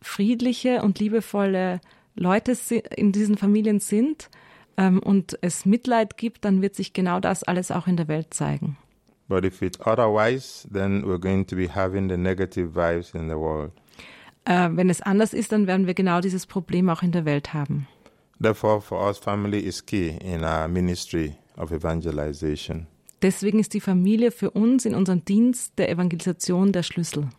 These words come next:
Speaker 2: And we encourage every family to struggle to be good, to struggle to be modeled after the family of Jesus Christ with Mary, Joseph and himself.
Speaker 1: Wir ermutigen jede Familie zu kämpfen,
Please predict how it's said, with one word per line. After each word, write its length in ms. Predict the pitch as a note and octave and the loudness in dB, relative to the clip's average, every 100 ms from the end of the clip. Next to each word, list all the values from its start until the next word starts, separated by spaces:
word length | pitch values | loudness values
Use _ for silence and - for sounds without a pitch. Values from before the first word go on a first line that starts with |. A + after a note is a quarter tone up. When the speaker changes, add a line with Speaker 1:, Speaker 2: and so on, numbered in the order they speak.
| - | -4
Speaker 2:
And 120 | G2+ | 2
we 80 | G#2 | 4
encourage 500 | G#2 - A#2 A#2 A2+ - | 2 2 4 4 0 -2
every 220 | A2 G#2+ | -2 -2
family 480 | - G#2 G#2 G#2 G2+ | -2 0 2 0 -2
to 160 | G2 | -4
struggle 640 | F#2 - C3 C#3 D3 D#3 D3 _ - C#3+ | -6 -2 0 0 0 -4 -6 _ -20 -6
to 100 | A2 | 0
be 160 | G#2+ | 0
good, 440 | G2 B2+ D#3+ D#3 - _ _ | 2 2 2 -2 -12 _ _
to 100 | - | -8
struggle 420 | F2+ - A2 G#2 G#2 | -6 2 2 2 -2
to 120 | G#2 | 0
be 120 | F#2+ | 0
modeled 640 | F#2 G2+ F#2+ G2 G2 G2+ - | 2 2 2 2 2 0 -4
after 320 | F#2+ F#2 - F2+ | -4 -4 -4 -4
the 100 | F2+ | -4
family 800 | - G2 F#2 F#2 F2 F2 F2 F2 - | -2 -2 0 -2 -2 -2 -2 -6 -4
of 180 | F2 D#2+ | -4 -4
Jesus 420 | E2+ F2+ F2+ F2+ - | -6 -2 0 -2 -4
Christ 420 | E2 E2+ E2+ - | -2 -2 -4 -8
with 160 | D2+ | -6
Mary, 560 | D#2+ E2+ F2 F#2 F#2+ G#2 - _ _ _ _ G2 | -2 0 0 0 -2 -4 -12 _ _ _ _ -4
Joseph 520 | F2+ - E2+ E2+ E2+ - | -4 -2 0 -2 -4 -12
and 200 | - D#2+ | -8 -6
himself. 460 | D#2 D2+ - E2 D#2+ - - _ _ - | -4 -6 -4 -4 -4 -10 -20 _ _ 0
Speaker 1:
Wir 160 | F#3+ | 2
ermutigen 560 | F3+ F#3 A3 - A3 G#3 | 4 6 4 2 0 2
jede 220 | F#3 F#3 | 2 0
Familie 800 | - F#3 F3+ G3 G3 G3 F3 E3+ - | 2 2 4 2 2 2 2 -2 -6
zu 140 | - | -10
kämpfen, 720 | - F#3 F#3+ B3 - C4 C#4+ | -2 2 2 0 0 0 0